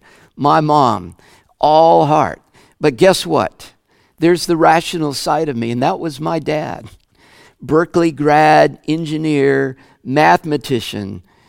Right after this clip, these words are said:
no hype, logic, science. And these two, regardless of who they were, when they saw Jesus, they were changed.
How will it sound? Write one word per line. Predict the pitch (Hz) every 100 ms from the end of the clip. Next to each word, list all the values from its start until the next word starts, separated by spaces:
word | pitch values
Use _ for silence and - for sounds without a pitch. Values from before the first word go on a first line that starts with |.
| _ _ _ _ _ _ _ _ _ _ _ _ _ _
no | 131 156 190
hype, | 160 113 104 98 - _ _ _
logic, | 135 151 160 139 143 143 135 _ _ _
science. | - - 135 117 104 - - - - - _ _ _ _ _ _ _ _ _ _ _ -
And | 143
these | 156 233 196 -
two, | - 185 127 117 117 123 _ _ _ _ _ _ _
regardless | 139 131 117 165 208 180 123 113 131
of | 95
who | 135
they | 120
were, | 104 - - 107 101 _ _ _ _ -
when | 139 139
they | 170
saw | 175 185 170
Jesus, | 123 117 110 87 107 101 - - - _ _ _ _ _ _
they | 117 143 147
were | 147 139
changed. | 127 147 120 107 - - - -